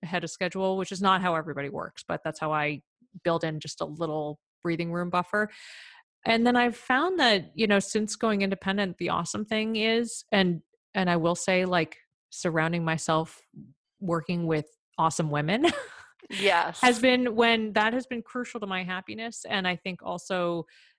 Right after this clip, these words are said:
Speaker 1: you know, when something does come down the pike, because I'm,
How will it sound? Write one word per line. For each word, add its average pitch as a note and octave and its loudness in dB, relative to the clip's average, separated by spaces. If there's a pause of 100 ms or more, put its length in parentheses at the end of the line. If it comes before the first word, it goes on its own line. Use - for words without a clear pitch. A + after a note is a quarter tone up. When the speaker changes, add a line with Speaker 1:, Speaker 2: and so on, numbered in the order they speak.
Speaker 1:
you G#3 -2
know, F#3+ 0
when F3+ -2
something F3+ -8
does E3 -4
come A3 -10
down A3+ -4
the A3 -8
pike, A#3 -8
because - -8 (140)
I'm, E3 -6